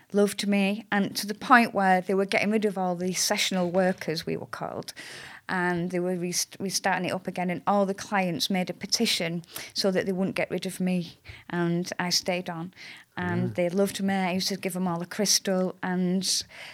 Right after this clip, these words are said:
Speaker 1: they used to come in four years later and say, "I've still got that little crystal you gave me." Some of these people don't get anything. And if you can give, just, oh,
Speaker 2: Yeah.
Speaker 1: you
Speaker 2: I th-,
Speaker 1: know.
Speaker 2: I think with a lot of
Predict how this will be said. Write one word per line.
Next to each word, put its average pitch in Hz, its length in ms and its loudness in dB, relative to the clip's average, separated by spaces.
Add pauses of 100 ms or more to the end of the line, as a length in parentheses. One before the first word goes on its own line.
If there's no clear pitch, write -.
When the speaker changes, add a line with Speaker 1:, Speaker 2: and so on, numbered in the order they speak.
(300)
Speaker 1:
they 202 100 4
used 202 180 2
to 202 80 -2
come 220 200 0
in 226 160 6
four 220 300 4
years 202 340 4
later 202 140 4
and - 80 2
say, 190 120 -2
"I've 185 80 -6
still - 280 -4
got - 220 -12
that - 180 -6
little 208 160 -4
crystal 220 420 -6
you 208 140 -2
gave 208 340 -6
me." 202 160 -4 (340)
Some 311 180 -4
of 370 60 -6
these 262 180 0
people 202 360 -2
don't 175 260 -2
get - 200 -6
anything. 226 540 2 (380)
And 208 120 2
if 202 100 0
you 196 80 -6
can 214 200 0
give, 262 600 4
just, - 400 4 (460)
oh, 339 120 0
Speaker 2:
Yeah. 180 200 -2 (460)
Speaker 1:
you 240 100 -2
Speaker 2:
I 170 40 0
th-, - 60 -2
Speaker 1:
know. 196 180 -8 (200)
Speaker 2:
I 147 40 0
think 190 240 4
with 156 120 2
a 143 80 4
lot 147 220 8
of 135 320 0